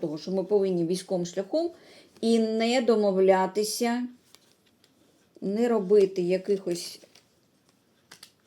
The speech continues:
з цими, е, ну, тут король жезлів показала, ну, це от як з тими силами, які, е, втілюють в себе оце диявол. Ну, так от показує, бачите.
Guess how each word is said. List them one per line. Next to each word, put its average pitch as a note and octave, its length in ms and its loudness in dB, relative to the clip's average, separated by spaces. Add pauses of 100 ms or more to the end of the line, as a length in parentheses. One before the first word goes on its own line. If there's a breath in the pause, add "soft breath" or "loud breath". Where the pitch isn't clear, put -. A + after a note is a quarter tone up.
(140)
з F3 280 -4
цими, G3+ 420 -2
е, E3+ 140 -4 (840)
ну, E3+ 280 -6
тут - 140 -18
король F#3 380 2
жезлів F#3 360 -2
показала, D#3+ 560 -4 (460 loud breath)
ну, A3+ 180 -2
це G3+ 280 -4
от F3 220 -2
як E3+ 320 -4 (100)
з - 200 -10
тими E3+ 260 -2
силами, F#3 460 -4
які, D#3+ 420 -2
е, - 100 -6 (580)
втілюють E3+ 440 -2
в - 40 -14
себе D#3 380 -4
оце D3 640 -8
диявол. D3 540 -10 (1040)
Ну, B3 260 -4
так - 180 -14
от - 120 -10
показує, F3 440 -8
бачите. G#3 480 -12